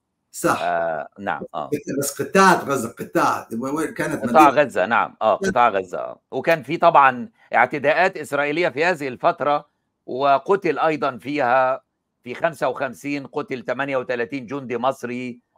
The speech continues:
Speaker 2: وغيرهم، غير المخيمات والغارات عليها، يعني لم تتوقف،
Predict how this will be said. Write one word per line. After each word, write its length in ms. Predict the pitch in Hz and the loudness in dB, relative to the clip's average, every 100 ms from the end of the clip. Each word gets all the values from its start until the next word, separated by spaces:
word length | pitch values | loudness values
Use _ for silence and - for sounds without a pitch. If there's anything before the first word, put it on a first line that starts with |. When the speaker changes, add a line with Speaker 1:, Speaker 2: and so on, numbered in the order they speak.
| - | -12
Speaker 2:
وغيرهم، 720 | 101 113 143 147 131 123 139 123 | 0 2 4 0 0 -2 -2 -6
غير 240 | 131 156 | -4 -4
المخيمات 800 | 135 120 123 131 120 127 135 131 | -4 -6 -2 -2 -2 0 -4 -2
والغارات 580 | 120 107 104 123 127 113 | -4 -2 0 2 2 0
عليها، 360 | 107 120 98 | -2 -2 -4
يعني 280 | 85 80 78 | -6 -8 -8
لم 160 | 104 117 | -8 -8
تتوقف، 480 | 113 110 113 - | -8 -6 -6 -8